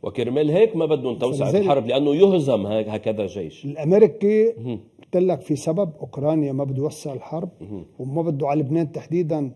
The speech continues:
Speaker 2: ما بده يوسع الحرب لأنه لا يضمن أن ينتصر الجيش الإسرائيلي في الحرب القادمة. ممكن يدمر.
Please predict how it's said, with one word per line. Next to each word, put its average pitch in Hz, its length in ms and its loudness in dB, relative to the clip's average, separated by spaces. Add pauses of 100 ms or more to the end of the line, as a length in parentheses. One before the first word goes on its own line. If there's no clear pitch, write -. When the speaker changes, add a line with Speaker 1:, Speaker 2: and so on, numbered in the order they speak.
(340)
Speaker 2:
ما 156 120 -2
بده 165 220 2
يوسع 180 300 -2
الحرب 156 400 -6
لأنه 156 440 -6
لا 151 120 -4
يضمن 170 560 -2
أن 143 240 -6
ينتصر 147 640 -8
الجيش 135 380 -10
الإسرائيلي 135 560 -12
في - 100 -20
الحرب 135 300 -14
القادمة. 123 440 -14
ممكن 247 260 -6
يدمر. 226 420 -6